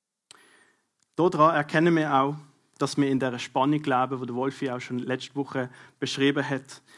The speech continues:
vom Reich Gottes, wo zwar schon da ist, aber noch nicht ganz in seiner vollkommenen Form gegenwärtig ist. Wir merken selber,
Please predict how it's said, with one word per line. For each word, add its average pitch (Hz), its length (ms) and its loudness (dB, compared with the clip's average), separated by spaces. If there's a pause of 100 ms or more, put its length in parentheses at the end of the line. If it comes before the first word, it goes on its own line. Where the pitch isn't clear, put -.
(160)
vom 143 200 4
Reich 160 300 0
Gottes, 165 520 0
wo 143 100 0
zwar 147 380 0
schon 151 160 -2
da 156 240 2
ist, 160 340 -6 (500)
aber 143 220 2
noch 147 260 6
nicht 156 460 -2
ganz 147 320 0
in 143 120 0
seiner 135 280 -2
vollkommenen 147 720 0
Form 139 600 -4 (440)
gegenwärtig 135 640 0
ist. - 160 -12 (920)
Wir 147 160 4
merken 170 320 2
selber, 185 640 2